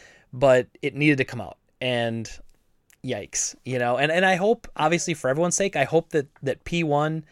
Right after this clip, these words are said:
is a studio that gets more experience under their belt and gets to make more games. 'Cause it's not fair for them if they were thrown into a situation like this. It's not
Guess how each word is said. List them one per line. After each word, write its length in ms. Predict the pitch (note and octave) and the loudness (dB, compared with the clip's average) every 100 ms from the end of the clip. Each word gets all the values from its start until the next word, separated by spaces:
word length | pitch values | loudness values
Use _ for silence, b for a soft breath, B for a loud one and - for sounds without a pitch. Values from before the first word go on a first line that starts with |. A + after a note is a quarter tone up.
| b b b - | b b b -8
is 140 | C#3 | -6
a 60 | B2 | -4
studio 500 | - D#3+ D#3+ D#3 D3+ | -2 0 4 4 4
that 200 | B2 A#2+ | 0 0
gets 220 | C#3+ - | -2 0
more 140 | C#3+ | 0
experience 460 | B2 - D#3+ E3+ E3 | 0 -2 -4 -2 -2
under 80 | E3+ | 0
their 100 | E3 | 2
belt 180 | D#3+ D#3+ | 2 2
and 100 | C#3+ | -2
gets 120 | B2+ | -4
to 80 | C#3 | -4
make 160 | B2 | -6
more 160 | A#2 G#2+ | -4 -6
games. 360 | G2+ - - - | -8 -14 -14 -4
'Cause 140 | G3 | 2
it's 120 | A3 | 2
not 160 | A#3+ A3 | 2 -2
fair 180 | - F#3+ | 0 -2
for 140 | - | -2
them 240 | B2+ C3+ C#3 | 0 0 -2
if 100 | A#2+ | -4
they 100 | B2 | -4
were 120 | A2 | -6
thrown 320 | - C3 C3+ | -4 -2 0
into 180 | B2+ C3 | -2 -6
a 40 | |
situation 520 | A#2 A2+ A2+ A2 - G#2+ | -6 -6 -4 -4 -4 -8
like 180 | G2+ | -8
this. 220 | B2+ G#2+ - | -6 -6 -6
It's 140 | - | -4
not 200 | A3 G3+ | -4 -4